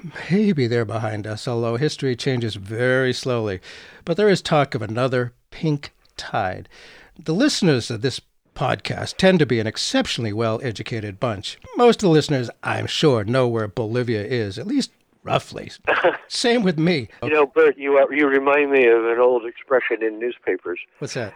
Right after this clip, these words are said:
Speaker 2: And I, I assume from your remark, your listeners are exceptions. It goes this way. Americans will do anything for Latin America except read about it.
Speaker 1: Yeah. <laughs>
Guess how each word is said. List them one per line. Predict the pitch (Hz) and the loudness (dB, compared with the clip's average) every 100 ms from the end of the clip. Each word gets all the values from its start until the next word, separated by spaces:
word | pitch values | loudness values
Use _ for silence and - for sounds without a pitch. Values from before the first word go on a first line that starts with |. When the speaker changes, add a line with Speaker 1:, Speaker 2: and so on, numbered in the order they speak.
| - | -4
Speaker 2:
And | 117 110 | 0 4
I, | 110 110 - _ _ _ _ | 4 2 0 _ _ _ _
I | 123 | -2
assume | 113 110 - 131 117 - | -2 -2 -2 -2 -2 -2
from | 117 110 | -2 0
your | 110 104 | 0 0
remark, | 110 107 117 104 - | -2 2 2 2 -2
your | 95 | -6
listeners | 104 107 - 98 92 95 | -2 -4 -4 -8 -6 -4
are | 90 | -4
exceptions. | 90 - 110 - 101 82 - _ - - - - _ _ | -4 -2 -2 -2 -6 -12 -16 _ -20 -18 -18 -18 _ _
It | 120 - | -8 -2
goes | 127 113 104 | 2 2 0
this | 117 113 - | -4 -4 -2
way. | 107 98 | 2 2
Americans | 104 120 131 135 123 113 113 | 2 2 2 2 -2 -4 -6
will | 117 - | -6 -4
do | 120 | -2
anything | 131 131 123 107 95 - | 0 -2 -4 -6 -8 -10
for | 101 | -4
Latin | 92 92 101 | -2 -2 -4
America | 92 95 98 104 - 113 - - - | -8 -4 -4 -4 -4 -6 -8 -16 -10
except | 110 - 117 - | -8 -2 -2 -2
read | 110 104 | -6 -6
about | - - 80 | -6 -8 -8
it. | 508 | -4
Speaker 1:
Yeah. | 320 285 - - - - 659 - 784 - 988 - | 0 0 -2 -6 -8 -18 -16 -14 -14 -14 -14 -8
<laughs> | - | -8